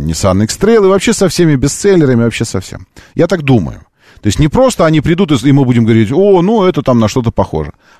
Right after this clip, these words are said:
А это прямо станет аналогом, альтернативой, аналогом, а потом на самом деле и данностью. Э, и вот все те, кто по каким-то причинам любили X-Trail, а кто-то Qashqai любил.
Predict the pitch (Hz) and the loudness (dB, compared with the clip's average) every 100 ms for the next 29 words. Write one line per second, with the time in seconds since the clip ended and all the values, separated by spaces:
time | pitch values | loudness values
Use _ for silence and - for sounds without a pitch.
0 | _ - 165 196 175 170 180 175 - - | _ 0 0 0 -2 0 0 0 -4 -4
1 | 202 196 190 147 - 170 185 185 156 127 | 0 2 0 -2 -2 0 2 2 2 0
2 | 104 82 67 _ _ _ - 127 175 170 | -2 -6 -8 _ _ _ -2 0 0 0
3 | 170 165 190 208 151 135 131 147 190 180 | 0 0 0 2 2 2 0 2 2 2
4 | 131 120 - _ - - 147 185 143 131 | 0 -2 -4 _ -6 -2 0 0 0 0
5 | 147 139 131 139 131 139 120 101 123 90 | 0 0 2 2 2 0 0 0 0 -2
6 | 76 - - - - _ _ _ _ - | -8 -12 -14 -18 -20 _ _ _ _ -20
7 | _ - 87 85 123 139 143 - - 180 | _ -2 -2 0 0 2 0 -4 -2 0
8 | 151 175 156 - 131 113 92 98 127 127 | 0 0 -2 0 0 2 0 -4 -4 0
9 | 135 - 90 101 120 113 98 98 98 104 | -2 -2 -6 -4 0 2 2 0 2 0
10 | 85 80 - 127 185 147 151 - - - | 2 -2 -2 0 2 2 0 -2 -4 -4
11 | 90 - 151 147 123 95 85 | -6 -2 0 2 2 0 -4